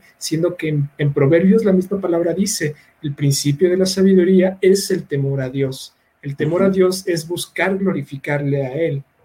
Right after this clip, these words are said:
Speaker 1: el buscar ac-, ahora sí que, este,
Speaker 2: Mm.
Speaker 1: con nuestro, con nuestro actuar, con nuestra, con nuestra forma de cómo nos comportamos, nos llevamos,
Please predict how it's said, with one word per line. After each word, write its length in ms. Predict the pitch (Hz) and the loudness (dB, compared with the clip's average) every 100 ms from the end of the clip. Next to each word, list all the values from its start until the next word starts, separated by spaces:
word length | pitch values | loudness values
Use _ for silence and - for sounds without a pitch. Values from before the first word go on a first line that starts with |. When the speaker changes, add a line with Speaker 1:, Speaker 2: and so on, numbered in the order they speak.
| _ _ - | _ _ -4
Speaker 1:
el 180 | 160 147 | -2 -2
buscar 380 | 151 - 175 175 | -4 -4 -2 -2
ac-, 380 | - _ _ 147 | -6 _ _ -6
ahora 160 | 156 160 | -4 -4
sí 120 | - | -4
que, 120 | 170 | -4
este, 580 | 165 - - 143 147 147 - | -4 -6 -4 -2 -2 -4 -8
Speaker 2:
Mm. 360 | 107 127 107 | -8 -8 -8
Speaker 1:
con 160 | - 165 | -4 -2
nuestro, 400 | 156 - 156 147 | -2 -2 -4 -2
con 100 | 151 | -2
nuestro 280 | 139 - 143 | -2 -2 -6
actuar, 320 | - 156 156 | -2 0 0
con 120 | 160 | -2
nuestra, 460 | 151 139 131 131 127 | -6 -6 -6 -6 -6
con 120 | 135 131 | -8 -8
nuestra 240 | 131 139 | -6 -6
forma 280 | 151 160 165 | -4 -4 -2
de 300 | 147 139 135 | 0 0 0
cómo 400 | 165 165 165 165 - _ _ _ - | -4 -2 -2 -2 -10 _ _ _ -8
nos 160 | 139 | -6
comportamos, 680 | - 135 135 131 143 147 151 | -4 -4 -4 0 2 2 0
nos 120 | 143 | -2
llevamos, 300 | 131 131 160 | -2 -2 -4